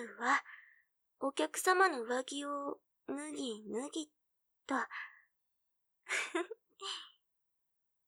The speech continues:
素敵なお体です。期待しちゃいますよ。後で、いっぱい抱きしめて、くださいね。<laughs>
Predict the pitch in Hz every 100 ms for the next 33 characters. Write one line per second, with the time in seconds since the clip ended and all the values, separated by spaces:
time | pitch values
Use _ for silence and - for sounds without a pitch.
0 | _ _ _ _ _ _ _ _ _ _
1 | _ _ _ _ - - - 277 302 311
2 | 311 302 320 359 359 339 302 - 285 269
3 | _ _ _ _ _ _ _ _ - -
4 | - 254 269 294 - 302 320 359 - 247
5 | 220 262 - - _ _ _ _ _ _
6 | _ _ _ _ _ _ _ _ _ _
7 | _ _ - 302 330 359 285 269 - -
8 | - _ _ _ _ _ - 269 - _
9 | _ _ _ _ - 311 320 330 349 349
10 | - 381 381 339 254 - - - - _
11 | _ _ _ - - 277 - 320 302 226
12 | 285 339 - _ _ _ _ _ _ _
13 | _ _ - 427 - 392 -